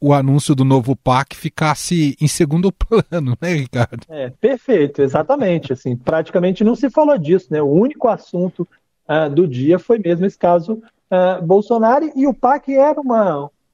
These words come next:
Speaker 2: uma, uma coisa importante pro governo, né? Ele tinha ali um, um volume de investimentos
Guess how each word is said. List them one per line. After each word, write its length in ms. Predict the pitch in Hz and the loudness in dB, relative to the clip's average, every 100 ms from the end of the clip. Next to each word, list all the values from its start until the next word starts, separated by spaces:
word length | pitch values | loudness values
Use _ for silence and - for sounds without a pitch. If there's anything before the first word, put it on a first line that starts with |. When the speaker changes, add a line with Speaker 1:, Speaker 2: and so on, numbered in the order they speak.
| _ - | _ -6
Speaker 2:
uma, 400 | 190 196 170 - | 0 0 0 -2
uma 220 | 156 180 | -4 0
coisa 280 | 202 196 240 | 0 0 -2
importante 600 | 294 262 - 294 269 - | -2 -4 -2 0 -2 -4
pro 140 | 180 | -4
governo, 460 | 160 147 175 139 135 | 0 2 2 0 -4
né? 200 | 185 156 | -2 -2
Ele 140 | 156 | -4
tinha 340 | - - 240 | -6 -4 0
ali 200 | 180 208 | 2 2
um, 180 | 185 151 - _ - | 2 -2 -12 _ -6
um 100 | 156 | 0
volume 480 | 180 160 185 240 | 2 2 2 0
de 120 | 175 170 | 0 -2
investimentos 840 | 160 165 156 151 190 147 - _ | -2 -4 -4 -2 0 -2 -6 _